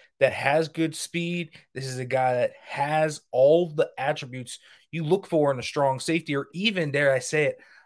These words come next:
a star linebacker. Now, I don't know if they're gonna move him to start linebacker, but if he's open to that role,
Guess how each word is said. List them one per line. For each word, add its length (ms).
a 100
star 400
linebacker. 680
Now, 140
I 120
don't 180
know 180
if 180
they're 120
gonna 180
move 320
him 220
to 80
start 360
linebacker, 640
but 280
if 120
he's 220
open 420
to 100
that 180
role, 460